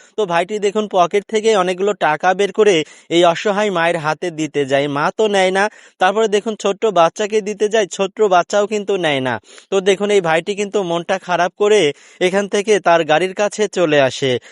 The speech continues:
আর এদিকে এই অসহায় মা এবং বাচ্চা অনেক ক্ষুধার্ত, তাদের পেটে অনেক ক্ষুধা লেগেছে। তো ভাইটি দেখুন তার গাড়ির কাছে আসার পরে গাড়ির মধ্যে অনেকগুলো খাবার ছিল, সেই খাবারগুলো নেয়, আর এই খাবারের পলের মধ্যে এক বোতল পানিও ভরে নেয়।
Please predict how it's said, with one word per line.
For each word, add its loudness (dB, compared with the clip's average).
আর 2
এদিকে -2
এই 6
অসহায় -2
মা -4
এবং -4
বাচ্চা 0
অনেক -2
ক্ষুধার্ত, -4
তাদের -2
পেটে 0
অনেক 2
ক্ষুধা -2
লেগেছে। 0
তো 0
ভাইটি 0
দেখুন -2
তার 0
গাড়ির 0
কাছে -2
আসার 0
পরে 2
গাড়ির 2
মধ্যে -4
অনেকগুলো -2
খাবার -2
ছিল, -4
সেই -2
খাবারগুলো 0
নেয়, 0
আর 2
এই 4
খাবারের 2
পলের 0
মধ্যে -2
এক 0
বোতল 0
পানিও 2
ভরে 0
নেয়। 0